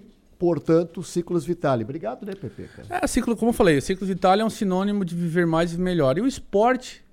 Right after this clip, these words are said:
Speaker 2: é, é sinônimo disso.
Speaker 1: Uhum.
Speaker 2: Então, fico feliz de estar participando de mais essa etapa da Rádio Marconi. É um ano importante pro futebol da nossa região sul, Criciúma retornando à Série B. Uma Série B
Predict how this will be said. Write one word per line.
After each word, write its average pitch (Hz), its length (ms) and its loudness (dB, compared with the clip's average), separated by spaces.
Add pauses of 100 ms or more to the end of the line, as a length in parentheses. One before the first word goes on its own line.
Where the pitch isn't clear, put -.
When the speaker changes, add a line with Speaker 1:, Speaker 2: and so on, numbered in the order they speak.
Speaker 2:
é, 302 480 -10
é 311 40 -4
sinônimo 311 440 -2
disso. 254 340 -4 (220)
Speaker 1:
Uhum. 131 200 -10
Speaker 2:
Então, 170 920 2
fico 226 340 0
feliz 208 400 4
de 190 60 -8
estar 190 200 -2
participando 175 460 -4
de 147 60 -2
mais 190 360 4
essa 208 180 -2
etapa 175 360 0
da 156 120 2
Rádio 156 220 2
Marconi. 151 380 0 (280)
É 220 120 4
um 220 140 6
ano 196 360 2 (100)
importante 190 720 4
pro 165 140 -6
futebol 151 760 2
da 135 580 -4
nossa 160 200 0
região 143 340 0
sul, 180 220 -2
Criciúma 165 420 -2
retornando 156 360 -2
à 143 40 -4
Série 147 180 -2
B. 165 220 2 (400)
Uma 147 180 4
Série 185 320 8
B 160 420 6